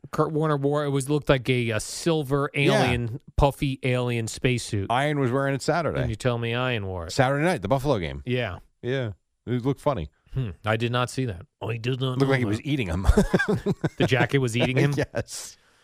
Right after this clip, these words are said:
Speaker 1: Here was a weird, uh, name that came across as a potential coach, uh, a potential head coach in the N F L.
Speaker 2: For what team?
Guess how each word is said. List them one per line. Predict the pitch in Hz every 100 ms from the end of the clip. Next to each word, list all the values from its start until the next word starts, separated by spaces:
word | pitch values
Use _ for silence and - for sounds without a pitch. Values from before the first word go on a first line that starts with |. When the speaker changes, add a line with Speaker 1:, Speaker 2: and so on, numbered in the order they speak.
| _ - - _ -
Speaker 1:
Here | 233
was | 320
a |
weird, | 262 156 147 135
uh, | 131 123 120
name | 123 120 120
that | 113
came | 135 120
across | 110 131 120 113
as | 123 107
a | 113
potential | 107 107 - 120 127 107 -
coach, | - 165 175 - -
uh, | 143 123 - - 127 -
a | 143
potential | 131 127 - 165 165 165
head | 120 - - 165
coach | 143 160 147
in | 135
the | 131
N | 127
F | 120 -
L. | 143 90 -
Speaker 2:
For | - 117
what | 117 113
team? | 123 98 73